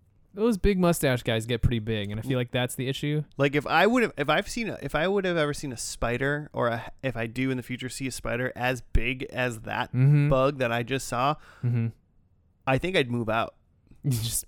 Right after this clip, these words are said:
Speaker 1: I'm not dealing with this anymore?
Speaker 2: Yeah.
Speaker 1: I don't know what the deal is with that. It's just like, well, with, like, my fear of that, but also, I guess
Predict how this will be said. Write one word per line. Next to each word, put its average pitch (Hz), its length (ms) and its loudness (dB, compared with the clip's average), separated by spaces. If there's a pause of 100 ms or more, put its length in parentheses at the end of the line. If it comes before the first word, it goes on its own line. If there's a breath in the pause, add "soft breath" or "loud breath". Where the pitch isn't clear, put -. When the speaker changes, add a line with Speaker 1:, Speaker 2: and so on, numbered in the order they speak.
(140)
Speaker 1:
I'm 107 220 -4
not 113 220 2
dealing 120 220 4
with 131 100 2
this 143 100 -6
anymore? 160 240 0
Speaker 2:
Yeah. 131 220 -2 (520 soft breath)
Speaker 1:
I - 80 -6
don't 262 120 6
know 220 140 8
what 165 140 6
the 143 60 2
deal 127 300 2
is 113 160 0
with 110 100 -2
that. 104 320 -4
It's 120 140 -8
just 120 200 -4
like, 113 260 -2 (600)
well, 151 320 4
with, 135 320 0 (1000)
like, 135 260 0
my 127 400 6
fear 117 320 2
of 104 140 -4
that, 95 340 -6
but 107 100 -2
also, 101 420 -2
I 98 120 -10
guess 107 260 -8